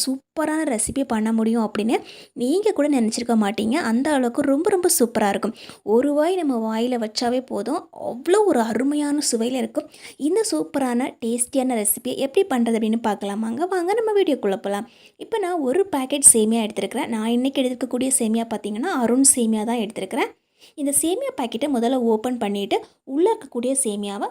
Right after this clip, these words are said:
நம்ம ஒரு பாத்திரத்துல கொட்டிக்கலாங்க. இப்ப இந்த அளவுக்கு நமக்கு சேமியா கிடைச்சிருக்குது. கண்டிப்பா இது மூணு கப் அளவுக்கு இருக்கும்.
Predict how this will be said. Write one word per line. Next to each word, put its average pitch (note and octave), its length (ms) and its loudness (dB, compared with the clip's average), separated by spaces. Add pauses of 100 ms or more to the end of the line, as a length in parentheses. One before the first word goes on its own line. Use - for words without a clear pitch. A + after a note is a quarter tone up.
நம்ம G#3 200 -6
ஒரு B3+ 280 -2 (200)
பாத்திரத்துல B3+ 540 -4
கொட்டிக்கலாங்க. A3 520 -4 (320)
இப்ப - 140 -10
இந்த A#3+ 280 -2
அளவுக்கு C4 340 -2
நமக்கு E4+ 320 -2
சேமியா B3+ 380 2
கிடைச்சிருக்குது. G3 560 -6
கண்டிப்பா C#4+ 420 -4
இது D4 320 0
மூணு D4 460 0
கப் G#3+ 220 -8
அளவுக்கு F#3+ 360 -4
இருக்கும். G#3+ 400 -2